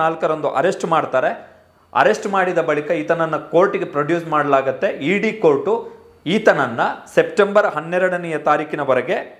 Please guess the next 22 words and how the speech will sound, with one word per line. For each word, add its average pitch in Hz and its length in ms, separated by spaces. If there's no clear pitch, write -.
ಇ 156 160
ಡಿ 226 80
ಅಧಿಕಾರಿಗಳಿಗೆ 160 640
ವಶಕ್ಕೆ 156 380
ಕೊಟ್ಟು, - 160
ಅದಾದ 180 240
ಬಳಿಕ 156 180
ಆತನನ್ನ 143 380
Judicial 208 520
ಕಸ್ಟಡಿಗೆ 147 500
ಹ್ಯಾಂಡ್ 147 200
ಓವರ್ 131 180
ಮಾಡ್ತಾರೆ 110 380
September 151 440
ಹನ್ನೆರಡರ 117 520
ಬಳಿಕ. 127 220
ತನ್ನನ್ನ 190 300
ಬಂಧನ 190 320
ಮಾಡಿದ್ದನ್ನ 170 380
ಪ್ರಶ್ನಿಸಿ 117 440
ದೇಶ್ಮುಖ್ 196 640
ಅವರು 107 240